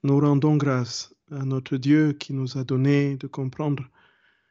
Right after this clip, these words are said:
non seulement l'immensité de ton am-, de son amour pour nous, mais de le réaliser concrètement dans nos vies, dans le don et le cadeau de sa vie divine qu'il veut nous faire aujourd'hui.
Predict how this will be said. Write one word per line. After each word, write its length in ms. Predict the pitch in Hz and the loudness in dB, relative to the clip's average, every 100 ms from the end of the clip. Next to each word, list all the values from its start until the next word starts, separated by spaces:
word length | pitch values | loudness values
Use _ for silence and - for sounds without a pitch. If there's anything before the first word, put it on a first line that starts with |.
| _ _ - | _ _ -2
non 140 | 143 | 0
seulement 400 | 143 151 143 156 | 0 0 2 2
l'immensité 520 | 147 135 131 - 135 | 2 0 -2 -4 -4
de 120 | 139 135 | -2 -2
ton 180 | 135 | -2
am-, 180 | 127 127 - | 0 -2 0
de 80 | 131 | 0
son 260 | 127 143 131 | 0 2 2
amour 320 | 127 127 127 | 2 0 -2
pour 140 | 135 | -4
nous, 260 | 127 139 143 _ _ _ _ _ - | -2 -2 -2 _ _ _ _ _ -2
mais 120 | 135 | 0
de 100 | 127 | 4
le 120 | 131 | 4
réaliser 480 | 139 139 131 127 139 | 6 6 4 2 -2
concrètement 640 | 135 135 131 131 127 135 131 | -2 -4 -4 -6 -6 -4 -2
dans 140 | 123 | -2
nos 160 | 127 127 | 0 0
vies, 240 | 135 139 | 2 0
dans 160 | 131 131 | 0 0
le 140 | 127 | 0
don 340 | 117 147 151 - | 2 2 2 0
et 60 | |
le 140 | 135 123 | -4 -2
cadeau 400 | - 131 147 143 | -2 0 2 0
de 80 | |
sa 200 | 127 - | -2 -4
vie 180 | 123 131 | -2 -2
divine 440 | 127 123 143 143 139 | 2 4 4 4 0
qu'il 200 | - 127 | -4 -2
veut 120 | 131 | 2
nous 100 | 135 | 2
faire 280 | - 147 139 | 2 4 4
aujourd'hui. 460 | 131 127 120 120 | 2 -2 -4 -10